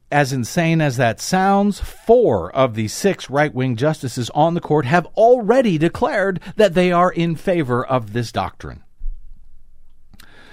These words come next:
Earlier this year, Thomas, Alito, Gorsuch, and Kavanaugh suggested in a dissent that it was time for the court to examine this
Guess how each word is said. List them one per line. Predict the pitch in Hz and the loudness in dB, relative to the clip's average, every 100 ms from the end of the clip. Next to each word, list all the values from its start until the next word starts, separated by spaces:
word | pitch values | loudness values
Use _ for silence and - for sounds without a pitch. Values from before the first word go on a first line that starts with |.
| - - - - | -20 -20 -20 -2
Earlier | 123 156 151 | 2 2 2
this | 131 131 165 | 0 -2 0
year, | 139 104 | 0 -2
Thomas, | - 156 139 90 - | -4 -2 0 -2 -4
Alito, | 120 151 139 85 85 | -2 0 0 -2 -2
Gorsuch, | 135 131 - 92 - - | -2 -2 -2 -6 -6 -6
and | 101 | -6
Kavanaugh | - 160 156 131 110 80 85 | -4 -4 -2 0 -2 -2 -8
suggested | - 104 120 110 - 123 117 | -8 -6 -4 -4 -2 -4 -2
in | 127 107 | 0 0
a | 85 | -2
dissent | 90 - 208 202 - - - - | -6 -2 -2 -2 -6 -18 -6 0
that | 247 | 2
it | |
was | 294 - | 0 -6
time | - 302 320 226 | -4 -4 -2 -4
for | 131 | -4
the | |
court | 123 139 151 | -2 -2 0
to | 220 | -2
examine | 202 160 294 359 220 113 | -2 0 0 2 2 2
this | 110 | 0